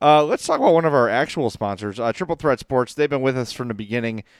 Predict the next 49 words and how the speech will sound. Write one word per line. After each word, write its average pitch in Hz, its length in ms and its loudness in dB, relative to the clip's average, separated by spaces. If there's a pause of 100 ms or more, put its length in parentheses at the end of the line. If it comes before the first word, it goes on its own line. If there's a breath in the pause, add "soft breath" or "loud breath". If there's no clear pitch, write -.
(280 soft breath)
Uh, 120 180 4
you 165 140 -4
know 143 160 4
they're 131 100 2
the 120 80 -2
place 123 260 -4
to 123 60 -10
go 113 160 0
to 113 80 -2
get 107 160 -6
your 113 400 0
N 117 160 -2
H 113 220 -6
L 117 180 2
jerseys, 113 480 -4
your 107 140 -6
football, 113 480 -4
whatever 131 280 2
you 120 140 -4
need 117 220 -8
done 113 260 -2
authentically. 107 720 -2 (440 soft breath)
But 151 120 4
it's 143 120 0
also 139 220 2
the 123 60 -4
place 127 260 -2
to 120 60 -14
go 117 200 0
get 110 140 -4
your 127 720 0 (120)
jerseys 110 480 -4
made 110 260 -4
for 117 160 -6
your 117 680 -2 (380 soft breath)
teams. 95 540 -10 (200 soft breath)
We 143 180 2
had 151 160 4
a 143 60 -2
team 156 420 -6
ready 160 320 0
for 135 240 -8
this, 139 300 -4
uh, 139 260 0
spring 151 400 -6
softball, 156 580 0
a 123 60 -4
co-rec 139 480 -2
team 156 380 -10